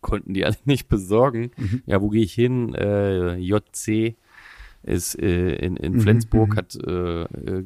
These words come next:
Speaker 1: gute Kontakte nach Dänemark und hat den auch sofort da gehabt, den Stein. Also keine Ahnung, was die anderen alle da für, für Nonsens mir erzählt haben. Gibt's nicht mehr, wird nicht mehr produziert, bla, bla, bla. Und, äh, der direkt <clears throat> irgendwie an Dänemark dran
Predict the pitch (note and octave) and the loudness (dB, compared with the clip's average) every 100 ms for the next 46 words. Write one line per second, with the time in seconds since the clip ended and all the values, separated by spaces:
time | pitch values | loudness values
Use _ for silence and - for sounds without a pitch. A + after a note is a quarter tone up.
0 | - G2+ - F#2+ F#2 F#2+ - F#2 F2 F2 | -8 -8 -4 -6 -4 -6 -4 -4 -2 -4
1 | E2 F2+ F#2+ F#2+ F#2 F2 D#2+ E2 D#2 D2 | -2 0 0 0 0 -2 -6 -8 -8 -10
2 | - - F2 - E2 F#2+ F2+ D#2 E2 D#2+ | -10 -8 -8 -4 -2 0 -2 -4 -6 -8
3 | - D#2+ E2 E2+ E2+ E2 F2 F#2 - F#2 | -8 -8 -8 -6 -8 -8 -10 -14 -8 -4
4 | F2+ F2+ F#2+ F2 E2+ F2 F2 F#2+ E2+ F2+ | -2 0 0 0 -2 -4 -2 -2 0 0
5 | F2+ F2 - F2 F2 E2+ - _ - _ | 0 0 0 0 0 -2 -6 _ -20 _
6 | - F2+ E2+ F2 F#2 A2+ G#2 G#2 - G#2 | -2 0 2 4 4 4 2 0 0 0
7 | F#2 - G#2 G2 G2+ G2 F#2 - - G#2+ | 0 0 -2 0 0 -2 -2 -4 -4 -4
8 | G2 F#2+ F#2 F#2 F#2 F#2 F2+ F2 F2+ F2 | -4 0 0 0 -2 -4 -4 -2 -2 -2
9 | - G#2 F#2 F2+ F2 F2 G2 F2+ F2+ E2+ | -2 -4 -2 -2 -2 0 0 0 0 0
10 | E2+ _ - - G#2 E2+ - - F2+ F2 | -2 _ -20 -2 0 0 0 2 2 2
11 | E2+ F2+ F#2+ F#2 F#2+ C3 A2 E2 F#2 F2 | 2 0 0 0 2 0 0 -2 -4 -2
12 | F2+ F2 F2+ - E2+ F#2+ F#2+ F2 F2 - | -4 -2 -4 -4 -2 -2 0 -2 -4 -2
13 | F#2+ G2 | -2 -2